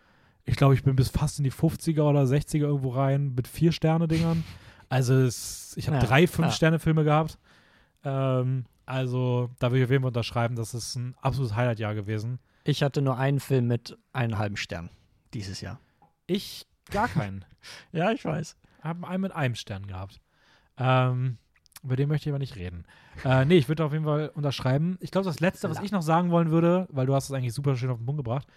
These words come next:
Speaker 1: ist, weil ich möchte, ich kann diese Folge nicht ab-, wir haben zwar gesagt, wir reden nicht über unsere Top zehn Filme, aber ich kann die Folge nicht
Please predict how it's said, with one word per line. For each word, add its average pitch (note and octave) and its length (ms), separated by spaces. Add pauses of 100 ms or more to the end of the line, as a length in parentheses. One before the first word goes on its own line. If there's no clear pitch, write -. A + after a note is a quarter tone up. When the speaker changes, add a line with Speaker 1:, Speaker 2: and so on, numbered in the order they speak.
(360)
Speaker 1:
ist, D#3 320
weil C#3 80
ich B2+ 100
möchte, D#3+ 300 (100)
ich - 140
kann A3+ 240
diese F#3+ 160
Folge E3+ 320
nicht D3+ 180
ab-, D#3 180
wir C3 140
haben E3+ 120
zwar F3 120
gesagt, D3+ 220
wir C3+ 80
reden C#3+ 120
nicht C#3+ 100
über C3+ 100
unsere B2 180
Top - 180
zehn A#2+ 200
Filme, A2 320 (480)
aber C3 160
ich C3 100
kann E3+ 220
die F3 40
Folge D#3 280
nicht - 260